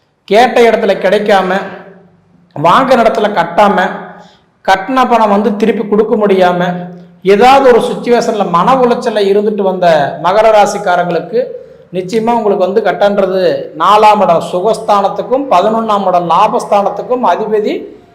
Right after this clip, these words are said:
செவ்வாய் பகவான் லாபஸ்தானத்திலேயே இருக்கிறது மிகப்பெரிய ஒரு பலம். நிச்சயமா சொல்றேன், இந்த மாசம் உங்களுக்கு சூப்பரா இருக்கும்.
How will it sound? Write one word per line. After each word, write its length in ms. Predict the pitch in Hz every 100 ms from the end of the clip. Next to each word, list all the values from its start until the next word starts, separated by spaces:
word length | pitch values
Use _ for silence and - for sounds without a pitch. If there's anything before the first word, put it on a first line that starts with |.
| _
செவ்வாய் 500 | - 196 202 240 233
பகவான் 420 | 208 196 190 247
லாபஸ்தானத்திலேயே 1080 | 190 156 202 254 - - 262 254 262 262 277
இருக்கிறது 720 | 247 - 214 196 190 156 135 139
மிகப்பெரிய 800 | 160 226 208 214 240 247 254
ஒரு 160 | 233 185
பலம். 340 | 147 151 151 - - _ _ _
நிச்சயமா 340 | 170 170 240 254
சொல்றேன், 240 | 233 190
இந்த 120 | 170
மாசம் 300 | 165 190 202
உங்களுக்கு 260 | 196 131 165
சூப்பரா 240 | 170 170
இருக்கும். 240 | 151 -